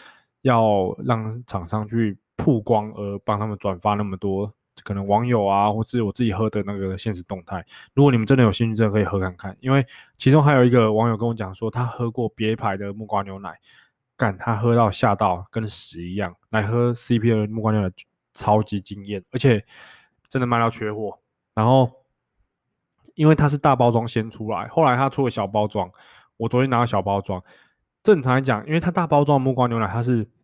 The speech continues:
白色包装，然后它的字体是那种木瓜的颜色，就是黄，黄橘色，你知道吗？黄橘色就很木瓜嘛，对不对？我就觉得，哦，这包装很好看哦，做得还不错，蛮有质感的。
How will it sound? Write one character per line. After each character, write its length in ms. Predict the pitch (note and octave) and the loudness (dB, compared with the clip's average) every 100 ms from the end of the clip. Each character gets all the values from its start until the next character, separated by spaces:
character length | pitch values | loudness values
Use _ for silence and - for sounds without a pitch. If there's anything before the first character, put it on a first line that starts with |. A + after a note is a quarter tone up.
| _ - | _ -2
白 180 | A2+ | 0
色 200 | B2 D#3 | 4 2
包 200 | A2+ A2+ A2 | 4 2 2
装， 300 | A2+ G#2 - _ - | -2 -2 -6 _ -4
然 120 | A2 | 2
后 120 | C3+ | 4
它 140 | D3 | 2
的 40 | B2 | 0
字 280 | - C#3+ A2+ | -2 -4 -4
体 260 | - G2 | -6 -16
是 480 | - B2+ A2+ G#2 G2+ _ _ _ _ - | -12 -8 -6 -8 -12 _ _ _ _ -8
那 80 | C#3+ | 0
种 280 | A#2+ F#2+ G2+ | 0 0 0
木 140 | D#3+ | 2
瓜 180 | B2+ C3 | 4 4
的 60 | A#2+ | 4
颜 240 | G#2 G#2 | 2 -2
色， 400 | G2+ A#2 F#2+ - _ | -4 -2 -2 -6 _
就 140 | - A#2+ | -8 -4
是 180 | B2 | -4
黄， 400 | A2+ - A2 A#2+ C3 - _ | -2 -2 -2 -2 -12 -18 _
黄 260 | - B2 D3+ | -2 0 0
橘 240 | - A#2+ | -2 -2
色， 240 | A#2+ C3 G2 | 0 -2 -4
你 80 | F#2 | -6
知 80 | |
道 80 | G2+ | -6
吗？ 180 | F#2+ F2+ - _ | -6 -10 -14 _
黄 180 | - D#3 | -6 -4
橘 140 | D#3 D3 | -2 0
色 320 | F3+ C3+ A2+ _ | 2 2 0 _
就 120 | E3 | 0
很 120 | C#3 | 0
木 180 | A#2+ C3 | 0 -2
瓜 180 | A#2 A2 | 0 0
嘛， 120 | G#2+ | 0
对 80 | G2+ | -2
不 40 | |
对？ 120 | G#2+ G2 | -2 -4
我 100 | A2+ | -6
就 80 | |
觉 180 | C3+ B2+ | -4 -4
得， 80 | A#2+ | -2
哦， 100 | G#2+ | -4
这 80 | C#3 | -4
包 180 | C3+ B2+ | -2 0
装 180 | C3 B2 | -2 -6
很 200 | - B2 | -6 -4
好 100 | G#2 | -4
看 240 | - G#2+ | -6 -8
哦， 100 | G2+ | -10
做 100 | B2 | -8
得 80 | A2 | -6
还 60 | G#2 | -6
不 100 | G2+ | -8
错， 240 | - G#2 | -8 -8
蛮 180 | G2+ G#2 | -8 -10
有 100 | G#2 | -10
质 240 | F2+ - G#2 | -14 -14 -8
感 180 | G2 | -8
的。 100 | E2 | -8